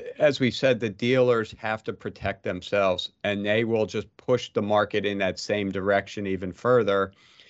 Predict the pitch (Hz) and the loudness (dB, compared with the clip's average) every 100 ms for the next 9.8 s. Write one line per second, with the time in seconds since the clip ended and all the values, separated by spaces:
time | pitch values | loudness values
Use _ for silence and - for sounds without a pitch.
0 | _ - 127 - 135 127 123 120 113 110 | _ -2 -2 0 2 2 0 -2 -2 -4
1 | 98 107 107 104 101 - 110 107 104 101 | 0 0 0 0 -2 -4 -4 -2 -2 -6
2 | - 120 127 120 - 95 90 98 98 101 | -4 -2 2 0 0 -2 -2 -4 -2 -2
3 | 101 127 123 123 135 113 113 139 139 - | 0 -2 -4 -8 -8 -8 -4 0 0 0
4 | 127 123 120 127 131 127 117 98 - 107 | -2 -2 -2 -6 -6 -8 -6 -8 -10 -20
5 | _ _ - 135 - 107 127 117 - 135 | _ _ -2 -2 -2 -4 -2 -2 0 0
6 | 123 101 95 - - - - - - - | 2 0 -2 -4 -8 -10 -14 -20 -20 -6
7 | 135 104 104 117 120 120 113 101 107 110 | -4 -2 0 0 2 0 -2 -2 -2 -2
8 | - 98 107 107 - 101 - 110 - 107 | -6 -8 -6 -8 -8 -10 -6 -4 -4 -2
9 | 104 101 104 110 123 85 85 85 | 0 0 0 -2 -2 -2 -2 -4